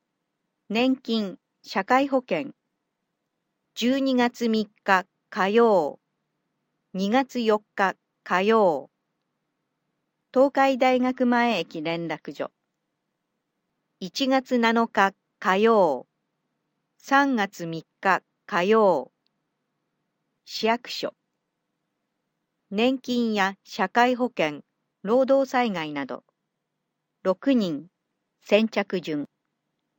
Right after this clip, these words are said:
当日、電話受付。社会保険労務士。十一、行政書士。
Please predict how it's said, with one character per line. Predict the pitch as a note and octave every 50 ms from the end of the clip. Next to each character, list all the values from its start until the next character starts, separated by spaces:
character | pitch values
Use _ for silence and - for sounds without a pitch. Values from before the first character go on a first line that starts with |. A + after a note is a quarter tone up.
| _ _
当 | - B3+ C#4 C#4
日、 | B3 B3 B3 A3+ - - G#3+ G#3 G#3 - _ _ _ _ -
電 | G3 G#3+ A#3+ B3+
話 | B3+ B3 B3
受 | B3 A#3+ - F#3 D#3+
付。 | - - - - C#3 - _ _ _ _ _ _ _ _ _ _ _ _ _ _ _ _ _
社 | - - G3+
会 | F#3+ - B3+ C4+ C#4
保 | C#4 C4+ B3+
険 | A#3+ - B3 B3 A#3 A3+
労 | G#3 G#3 G#3 G#3+
務 | G3+ F#3+ F#3+
士。 | G3 - - - - _ _ _ _ _ _ _ _ _ _ _ _ _ _ _ _ _ _ _ _ _ _ _ _ _ _ _ _ _ _ _ _ _ _ _ _ _ -
十 | - A#3 C4 C#4 C4+
一、 | C4 B3 A#3+ _ - - G#3 F#3+ - _ _ _ _ _ _ _ _ _ _ _ _
行 | - A3+ A#3+ C4
政 | D4+ - - C#4 C4 B3+ B3+
書 | - - F#3+
士。 | F#3+ - - -